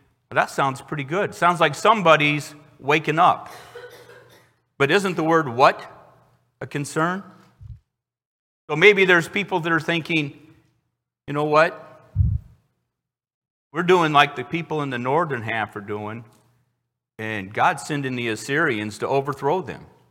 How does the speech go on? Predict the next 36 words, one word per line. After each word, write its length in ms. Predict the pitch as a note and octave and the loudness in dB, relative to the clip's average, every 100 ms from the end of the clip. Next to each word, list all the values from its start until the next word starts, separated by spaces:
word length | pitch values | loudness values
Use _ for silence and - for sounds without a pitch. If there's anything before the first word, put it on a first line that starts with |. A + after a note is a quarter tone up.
| _ _ _ _ _ _ _ - | _ _ _ _ _ _ _ -6
Maybe 200 | D3 C#3 | -4 0
that's 280 | D3 C#3+ | 0 0
a 40 | C#3 | -6
concern. 640 | - A#2+ - D#3+ D#3 D2+ - _ _ _ _ _ _ _ _ _ _ _ | -8 -10 -8 -6 -6 -8 -16 _ _ _ _ _ _ _ _ _ _ _
Maybe 260 | C#3+ D3 | -2 0
we 200 | C#3+ F3 | 2 2
need 420 | F3+ C#3 B2+ B2 - - _ _ _ _ | 2 0 0 -2 -8 -20 _ _ _ _
to 60 | A#2+ | -6
get 180 | B2+ A#2+ | -4 2
back 320 | B2 A#2+ - | 2 2 -4
to 80 | A#2+ | -2
what 220 | A#2 A2+ | 0 0
God 300 | A#2 C3 D3 | 4 4 2
wants. 440 | G#2+ D#2+ - - - _ _ _ _ _ _ _ _ _ _ _ _ _ _ _ _ | -4 -8 -10 -20 -20 _ _ _ _ _ _ _ _ _ _ _ _ _ _ _ _
The 60 | D3+ | 4
word 200 | F3 D#3 | 6 8
"what" 260 | E3+ A3+ | 10 10
here 240 | D#3+ D3+ C#3 | 8 6 6
is 140 | C3 | 2
saying, 440 | - C#3+ C3+ C3 | 0 0 0 0
"What 220 | C#3+ G3+ - | 4 4 4
shall 260 | F3+ D#3 | 2 6
I 120 | D3+ | 6
bring? 520 | C#3 C#3 D3+ C3+ F#2 - - _ | 6 2 2 0 -4 -12 -20 _
What 220 | - F#3 F#3+ | 4 4 4
can 140 | F#3 | 6
I 140 | E3+ | 6
give 360 | D#3+ D3+ D3+ C#3+ | 6 0 -2 -2
to 80 | C#3+ | -4
God? 440 | C3 B2 G2 D#2 - - _ - | 2 2 2 -2 -16 -20 _ 2
What 180 | F#3+ | 4
is 160 | F3 E3 | 4 0
it 140 | D3+ | -2
that 120 | A#2+ A2+ | 0 8
I 220 | C#3 D3 | 8 8
have 600 | D3+ C#3 B2 A2+ A#2 | 4 6 6 4 2